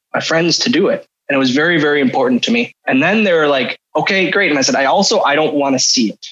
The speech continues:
And I don't know why. Thinking back on it now, I don't know why, but it was very important to me that I never saw the forwards, until it came out. Every time they would email me a draft of it, it included 'em. And I got, I started to get hot about it. Like, "Hey, just,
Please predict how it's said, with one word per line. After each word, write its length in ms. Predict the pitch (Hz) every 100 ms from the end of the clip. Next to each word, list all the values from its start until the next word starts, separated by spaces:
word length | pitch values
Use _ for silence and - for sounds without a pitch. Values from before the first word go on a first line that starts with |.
| - _
And 120 | 143 131
I 80 |
don't 160 | 170 269
know 220 | 269 214
why. 600 | 143 120 117 131 226 196 - -
Thinking 300 | 277 339 170
back 240 | 147 196
on 100 | 202
it 80 | 160
now, 200 | 151 131
I 40 |
don't 180 | 170 190
know 120 | 202
why, 400 | 143 135 143 131
but 80 | 117
it 60 | 127
was 100 | 120
very 220 | 147 214
important 360 | 196 170 175 170
to 60 |
me 60 | 156
that 120 | 139
I 60 | 131
never 480 | 131 131 139 143 135
saw 380 | - 131 123
the 120 | 120 120
forwards, 600 | 139 131 92 64 - - _ _ _ -
until 340 | 127 - 139 131
it 100 | -
came 200 | 113 117
out. 200 | 110 - _ _ _ -
Every 220 | 170 196
time 180 | 185 180
they 80 | 180
would 140 | 170 135 - -
email 280 | 180 180 165
me 120 | 165
a 80 | 139
draft 380 | 165 214 -
of 80 | 180
it, 180 | 160 -
it 80 | 151
included 420 | 151 - 247 262
'em. 140 | 143 123 - -
And 80 | 147
I 100 | 170
got, 240 | 190 180
I 40 | -
started 220 | - 226
to 60 | 170
get 40 |
hot 240 | 160 196 302
about 200 | 160 131
it. 60 | 139
Like, 220 | 139 - _ _
"Hey, 420 | 214 269 156 - -
just, 300 | 170 226 -